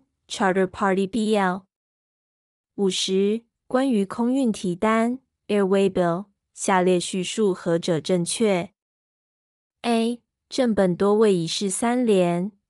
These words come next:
若信用状要求全套，则三联须一并提示。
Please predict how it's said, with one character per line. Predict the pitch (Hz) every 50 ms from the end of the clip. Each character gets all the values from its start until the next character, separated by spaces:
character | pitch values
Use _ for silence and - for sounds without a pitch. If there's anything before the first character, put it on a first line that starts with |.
| _ _
若 | _ - 202 190
信 | 185 - - 190 196
用 | 196 190 185 175
状 | - 202 190 185 180
要 | 180 190 196 202
求 | - - 202 170
全 | 170 - - 180 156 156
套， | - - - 226 226 208 190 185 202 _ _ _ _ _ _
则 | - - 170 170 170
三 | 165 - 233 240 247 247
联 | 214 185 175
须 | 185 - - 214 226
一 | 226 226 208 180
并 | 170 - 208 190 185
提 | 180 - 180 160
示。 | 156 156 - - - 226 208 196 175 -